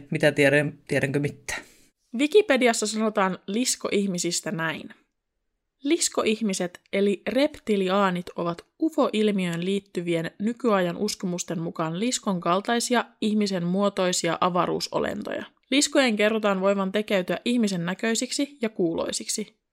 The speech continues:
Speaker 2: Joissain salaliittoteorioissa liskoihmiset ovat soluttautuneet päättäviin asemiin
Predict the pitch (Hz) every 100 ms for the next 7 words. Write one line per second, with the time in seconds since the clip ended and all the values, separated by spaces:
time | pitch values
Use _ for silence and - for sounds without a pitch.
0 | _ 269 339 320 247 233 240 233 208 208
1 | 196 208 202 196 185 - 196 220 - 190
2 | 190 185 175 - 180 175 - 214 214 -
3 | 180 170 175 175 175 - 240 240 190 180
4 | 160 - 226 240 208 196 190